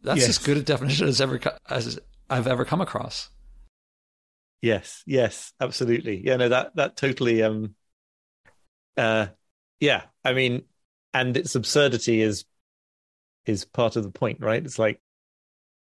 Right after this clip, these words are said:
Speaker 2: uh, why is that a worse <laughs> definition of time as we experience
Speaker 1: Yeah.
Speaker 2: it than, than anything else?
Speaker 1: And, and thinking about it forces us to reconsider how, I mean, I feel most of the time I'm in a s-, I'm in,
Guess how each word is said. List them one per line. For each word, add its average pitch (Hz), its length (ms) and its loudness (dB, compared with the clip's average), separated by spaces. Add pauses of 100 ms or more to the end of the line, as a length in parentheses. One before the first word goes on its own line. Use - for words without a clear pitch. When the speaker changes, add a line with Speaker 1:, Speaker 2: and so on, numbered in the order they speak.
(580)
Speaker 2:
uh, 127 60 0
why 123 200 4
is 110 100 2
that 113 100 4
a 107 80 4
worse 110 340 4
<laughs> - 0 -
definition 120 540 -2
of - 80 -2
time 160 480 0 (480)
as 117 140 0
we 117 140 4
experience 127 680 0
Speaker 1:
Yeah. 107 80 0
Speaker 2:
it - 140 -12
than, 104 240 -2 (500)
than 104 100 -2
anything 104 280 0
else? 104 320 -6 (280)
Speaker 1:
And, 165 220 2
and 160 160 2
thinking 196 280 -2
about 139 180 4
it - 80 -10
forces 135 340 0
us 123 180 0
to 113 480 2
reconsider 117 840 0 (420)
how, 113 640 0 (240)
I 151 60 0
mean, 147 240 0 (400)
I 156 140 2
feel 156 320 2
most 147 340 2
of 139 80 -4
the - 40 -6
time 113 240 0
I'm 117 160 0
in 135 100 2
a 135 40 4
s-, - 180 0
I'm 120 180 2
in, 139 280 0